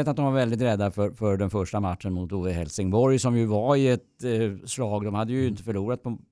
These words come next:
Speaker 1: må-, de har ju vunnit många matcher i rad. Eh, men där blev de ju så totalt, eh, överlägsna.
Speaker 2: Mm.
Speaker 1: Och även i finalen mot Önnered. Så att det var k-, det är härligt att se. Och framförallt målvakten,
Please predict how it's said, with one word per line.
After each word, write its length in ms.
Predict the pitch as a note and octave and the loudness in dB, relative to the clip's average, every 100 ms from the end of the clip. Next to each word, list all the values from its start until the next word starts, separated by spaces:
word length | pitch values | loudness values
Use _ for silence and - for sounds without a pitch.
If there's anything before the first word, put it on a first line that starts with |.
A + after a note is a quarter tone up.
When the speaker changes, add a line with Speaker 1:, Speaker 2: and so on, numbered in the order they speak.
| _ - | _ -6
Speaker 1:
må-, 160 | A#2 | -4
de 120 | A2 A#2 | -2 -4
har 60 | |
ju 60 | B2+ | 0
vunnit 200 | A#2 G#2+ | 0 0
många 280 | A2+ G#2 F#2+ | 0 0 0
matcher 380 | G2 - F2+ F2 | 0 -2 -6 -4
i 160 | G2 | -2
rad. 280 | F2 C#2 D2+ - - - - - | -2 -4 -8 -12 -20 -20 -14 0
Eh, 120 | A2+ G#2 - | 4 4 2
men 160 | B2 | 0
där 140 | G2+ A2 | 2 0
blev 180 | D3 | -2
de 180 | B2+ A#2+ | -2 0
ju 180 | A#2 G#2+ | 0 0
så 180 | - A2 - _ - | -2 -6 -6 _ -14
totalt, 680 | G#2 G#2 A3+ D3 E2+ _ B2+ | -6 -2 0 0 -2 _ -6
eh, 60 | |
överlägsna. 800 | A#2 A#2+ C3+ A#2+ F#2 C#3+ F3 - - - | -4 -2 -2 0 0 -2 -4 -8 -8 -4
Speaker 2:
Mm. 260 | G#2+ F#2+ - | -4 -6 -4
Speaker 1:
Och 140 | - | 2
även 220 | B2 G#2+ A2+ | 4 4 2
i 60 | |
finalen 480 | G#2+ A2 G2+ G2 G2 | 0 0 2 0 0
mot 160 | F#2+ G2+ | 0 0
Önnered. 560 | F#2 E2 - G2 C3 G#2 | 0 -2 -6 -10 -14 -20
Så 140 | - C3 | -8 -4
att 60 | |
det 60 | C3 | 0
var 80 | C3 | -2
k-, 120 | A#2 B2 | -2 -4
det 80 | E3+ | 2
är 40 | |
härligt 480 | C#3 E3+ F3 C#3 E3+ | 2 2 0 -2 -2
att 80 | F#3+ | -2
se. 140 | E3+ | 0
Och 160 | - E3+ | 2 0
framförallt 640 | C3+ A2+ D#2+ F2 - - - | 0 -2 -4 -8 -8 -14 -2
målvakten, 600 | C3+ F#2+ F2 F#2+ - | 0 0 -6 -14 -12